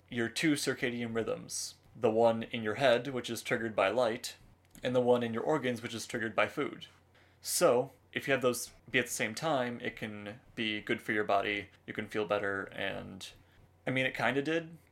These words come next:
I'm not saying it didn't, but the metabolism thing was way more apparent, because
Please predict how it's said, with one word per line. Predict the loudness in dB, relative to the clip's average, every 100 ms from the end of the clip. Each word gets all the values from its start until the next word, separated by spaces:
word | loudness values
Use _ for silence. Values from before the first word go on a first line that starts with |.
| _
I'm | 0
not | 2 2
saying | 0 0
it | -2 -6 -4
didn't, | -4 -4 -8 -12 -16 0
but | 6 6 4 -8 _ -20 -2
the | 2 4
metabolism | 2 2 2 4 0 -2
thing | -2 0 0 -4
was | -4 -4 0
way | 2 2
more | 0 2 2
apparent, | 2 -2 -4 -8 -12
because | -6 0 0 -2